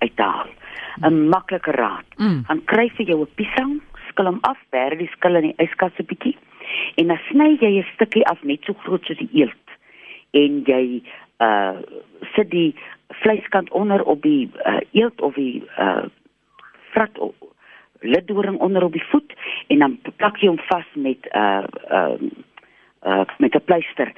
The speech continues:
Speaker 1: dat hy daar sit oornag. Môreoggend smeer jy 'n bietjie kasterolie aan hom as jy, uh,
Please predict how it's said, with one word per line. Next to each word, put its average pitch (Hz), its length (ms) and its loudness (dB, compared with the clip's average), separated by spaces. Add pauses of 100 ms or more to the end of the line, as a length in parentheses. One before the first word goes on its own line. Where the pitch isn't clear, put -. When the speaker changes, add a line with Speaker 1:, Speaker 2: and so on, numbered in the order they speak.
(180)
Speaker 1:
dat 127 160 -2
hy 139 140 0
daar 127 380 0
sit 170 180 -2
oornag. 123 600 0 (360)
Môreoggend 185 680 2
smeer 190 200 2
jy 170 140 4
'n 151 60 -2
bietjie 156 400 2
kasterolie 165 600 0
aan - 200 -2
hom 131 220 -4 (280)
as 123 140 0 (120)
jy, 117 380 0 (180)
uh, 95 440 0